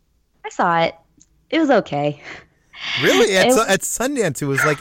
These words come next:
Speaker 2: eh, eh, the, the thing that everybody was talking about. It was, like, one of the top five big buzz films.
Speaker 1: I don't know. I did, it didn't make much of an impact upon me when I watched it. It kind of felt very much in line with that sort of,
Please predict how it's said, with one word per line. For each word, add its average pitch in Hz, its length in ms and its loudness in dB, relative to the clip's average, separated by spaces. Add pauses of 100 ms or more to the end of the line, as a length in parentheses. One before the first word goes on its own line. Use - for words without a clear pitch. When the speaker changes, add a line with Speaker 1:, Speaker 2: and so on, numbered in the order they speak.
(100)
Speaker 2:
eh, 151 120 -10
eh, - 200 -14
the, 165 280 -4
the 151 120 -2
thing 180 240 -6
that 165 120 -4
everybody 139 360 -4
was 120 100 -8
talking 139 400 -8
about. 80 300 -16
It 104 60 -10
was, 113 180 -6
like, 123 180 -2 (320)
one 127 240 -2
of 135 60 -4
the 127 240 0
top - 280 -6
five 123 320 -2
big 120 240 -6
buzz 107 300 -4
films. 95 580 -8 (1200)
Speaker 1:
I 330 80 0
don't 339 120 2
know. 277 120 2
I 294 100 0
did, 294 220 -8
it 285 120 -4
didn't 339 200 -4
make 277 140 2
much 220 160 -4
of 214 60 -6
an 196 80 -2
impact 175 520 -4
upon 156 380 0
me 151 180 4
when 147 140 2
I 147 200 2
watched 143 360 -2
it. 156 220 -2
It - 60 -16
kind 202 260 -2
of 185 80 -4
felt 165 420 0 (380)
very 180 240 0
much 175 240 -6
in 175 180 -4
line 160 340 0
with 156 200 -4
that - 200 -4
sort 156 200 -4
of, 147 320 -4